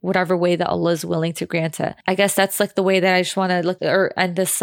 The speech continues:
beautiful conversation on. It's just the power of du'a and, and how, how we can have certainty in Allah to answer our du'as and in what capacity?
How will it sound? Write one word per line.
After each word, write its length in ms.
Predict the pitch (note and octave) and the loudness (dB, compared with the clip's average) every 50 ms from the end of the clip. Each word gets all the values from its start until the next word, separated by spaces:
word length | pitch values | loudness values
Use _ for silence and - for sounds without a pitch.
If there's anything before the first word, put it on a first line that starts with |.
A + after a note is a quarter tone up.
| - - | -4 0
beautiful 360 | G#3+ A3+ B3+ B3 - G3+ G3 | 2 2 2 2 2 0 0
conversation 640 | - G#3 F#3+ E3+ F#3+ F#3+ - F#3+ G3+ - - G3+ F3 | 0 0 2 2 2 2 2 0 0 0 -2 -4 -4
on. 160 | D#3+ D#3+ F3 | -4 -4 -6
It's 120 | F3 - | -6 -6
just 200 | - F#3 - - | -4 -4 -4 -4
the 60 | - | -4
power 400 | - - - - G3 G3 G3+ A3 | -6 -6 -4 -2 0 0 2 2
of 140 | A#3 A3 F#3+ | 0 0 0
du'a 400 | - F#3 D#3+ D#3 E3 F3 E3+ - - _ _ - | -2 -2 0 0 0 0 0 -2 -6 _ _ -4
and, 260 | - F3+ F#3 F#3+ F3+ | 0 2 2 4 4
and 220 | F#3 - F#3 F3+ G3 | 4 2 2 2 0
how, 580 | F#3 - - F#3+ F#3+ F#3 F#3 F#3+ F#3+ F#3 F#3 | -4 -4 -2 0 2 2 2 2 2 2 2
how 240 | - - - G3 F#3 | 0 0 -2 -2 0
we 100 | F#3 F3+ | 0 0
can 140 | F3+ - F#3 | 0 0 0
have 160 | F#3 F#3 E3 | 0 0 -2
certainty 480 | - - F3+ F3+ - F3 E3 - - F#3 | -2 -4 -4 -4 -4 -8 -8 -4 -4 -4
in 100 | F3 D#3+ - | -2 -2 -2
Allah 260 | E3+ F3+ F3 F3 F3 | -2 -2 -2 -4 -4
to 100 | - - | -6 -4
answer 260 | - F#3 F#3 - F3+ | -4 -4 -4 -4 -4
our 120 | F#3 F#3+ G3 | -2 -2 -2
du'as 500 | F3+ G3 F#3+ G3 G#3 A3 A#3+ B3 A#3 - | -2 -4 -4 -2 -2 -2 -2 -2 -2 -4
and 260 | - F3+ F3+ F3+ E3+ | -2 -2 -2 -2 -2
in 280 | F3 F3+ F3 E3+ E3 E3+ | -2 -4 -4 -4 -6 -4
what 160 | E3+ E3+ - | -6 -6 -6
capacity? 760 | - F3 - F3+ E3+ F3 D#3+ - - - - - - F3+ - | -6 -8 -4 -2 -2 -2 -2 -4 -8 -6 -6 -6 -8 -8 -12